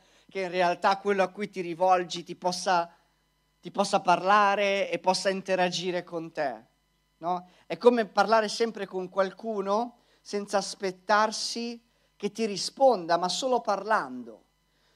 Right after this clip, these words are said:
C'è un po' quello che fanno le nostre mogli con noi. Però rispondiamo anche noi, vero?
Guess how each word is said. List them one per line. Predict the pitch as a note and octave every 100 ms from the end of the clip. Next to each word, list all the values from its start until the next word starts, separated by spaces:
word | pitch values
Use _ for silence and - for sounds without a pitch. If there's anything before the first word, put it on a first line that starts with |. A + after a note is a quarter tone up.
| _ -
C'è | A#3+
un | A#3 A3 G#3+
po' | B3 A#3+
quello | A#3 G#3+
che | G#3
fanno | G3 A3 A3
le | G#3
nostre | G#3 G#3 - G#3
mogli | G#3+ A3+ G3 G3+
con | G3 F#3+
noi. | G3 A#3 E3+ B2+ G#2+ A2+ _ _ _ _ _ _ _ _ _ _
Però | B3 D#4
rispondiamo | D4+ C4+ - A#3+ A#3+ C#4 F#4 F#4 G#3
anche | E3+ - E3+
noi, | D3+ C#3 B2 A2+ A#2 _ _
vero? | G#3 G#3 C3 C#3